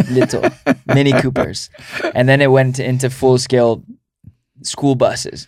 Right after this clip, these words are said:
Speaker 2: Like,
Speaker 1: Right.
Speaker 2: I'm not kidding. You could fit a school bus in some of these waves.
Speaker 1: That's unbelievable.
Speaker 2: Yeah, nah.
Speaker 1: So while you're
Speaker 2: I think I'll enjoy my life.
Speaker 1: in Hawaii,
Speaker 2: Yes.
Speaker 1: Russia invades Ukraine.
Speaker 2: Yes.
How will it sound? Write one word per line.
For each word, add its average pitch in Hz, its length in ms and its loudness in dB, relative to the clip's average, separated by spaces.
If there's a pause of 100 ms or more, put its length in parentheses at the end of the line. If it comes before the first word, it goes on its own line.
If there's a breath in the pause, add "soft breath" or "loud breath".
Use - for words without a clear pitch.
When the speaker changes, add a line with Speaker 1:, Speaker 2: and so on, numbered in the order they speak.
Speaker 2:
Like, 127 160 -10
Speaker 1:
Right. 110 180 -6
Speaker 2:
I'm 135 140 2
not 143 180 2
kidding. 107 300 -2
You 113 80 -6
could 127 160 -6
fit 131 180 0
a 123 60 0
school 131 240 2
bus 110 260 -2
in 101 60 -16
some 107 160 -10
of 98 100 -12
these 92 400 -10
waves. - 380 -8 (180)
Speaker 1:
That's 120 240 -2
unbelievable. 98 560 -4 (320)
Speaker 2:
Yeah, 101 280 -4
nah. 82 200 -14 (560 loud breath)
Speaker 1:
So 160 200 2
while 135 180 4
you're 139 300 4
Speaker 2:
I 131 40 -2
think 107 260 -8
I'll 117 200 2
enjoy 113 260 -2
my 98 140 -6
life. 95 400 -8
Speaker 1:
in 127 160 4
Hawaii, 113 500 2 (500 soft breath)
Speaker 2:
Yes. 135 420 -2 (540)
Speaker 1:
Russia 127 380 0
invades 104 580 0 (260)
Ukraine. 95 380 -6 (520)
Speaker 2:
Yes. - 360 -4